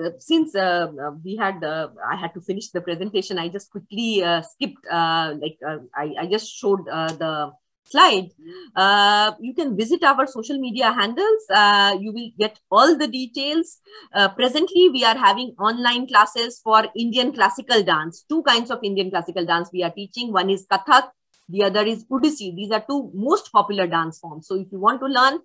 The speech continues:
you can join. We are also teaching Indian folk dance and Hindi song. So if you are interested in culture, you can join these classes. If you want to learn Indian instrumental music, tabla, tabla is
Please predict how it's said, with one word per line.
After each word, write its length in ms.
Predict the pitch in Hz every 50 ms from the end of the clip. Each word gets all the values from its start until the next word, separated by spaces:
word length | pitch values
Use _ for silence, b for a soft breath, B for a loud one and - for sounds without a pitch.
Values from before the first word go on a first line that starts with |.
| _ _ _ _ -
you 80 | 190
can 180 | 202 202 196 185
join. 360 | 202 220 226 233 240 247 240 B B B B _
We 120 | - 214 208
are 60 | 214
also 180 | 226 - 339 330
teaching 360 | 240 269 262 269 269 262 214
Indian 360 | 165 226 220 214 226 220 208
folk 280 | 226 240 262 277 269 -
dance 440 | 262 247 254 262 262 277 - - - -
and 280 | 196 233 269 294 320 339
Hindi 360 | - 277 262 285 269 269 269
song. 420 | - - 202 180 151 151 139 - - _ _ _ _ _ _ _ _ _ _
So 100 | - 254
if 160 | 247 262 254
you 80 | 277 269
are 120 | 277 294
interested 500 | 247 254 269 220 302 320 - - 381 262
in 180 | 349 311 311 311
culture, 400 | 302 262 277 320 - 359 294 285
you 160 | 277 269 220
can 180 | - 226 220 226
join 300 | 185 220 254 277 302 302
these 240 | 277 302 302 - -
classes. 560 | 302 269 277 320 - - 269 269 269 269 - _ _ b 370 277 -
If 100 | 233 202
you 100 | 247 254
want 240 | 240 269 302 359 370
to 40 | 359
learn 400 | 320 294 262 262 277 285 294 240 - -
Indian 460 | 254 277 294 285 330 330 320 320 -
instrumental 760 | - 247 277 320 - - 403 381 370 359 370 - 381 339 339 294
music, 420 | 269 269 269 277 247 285 - - _ _ _ _ -
tabla, 380 | 254 214 226 247 - - - - _ _ _ _ _ _ -
tabla 240 | - - - 330 302 320 349
is 120 | 285 208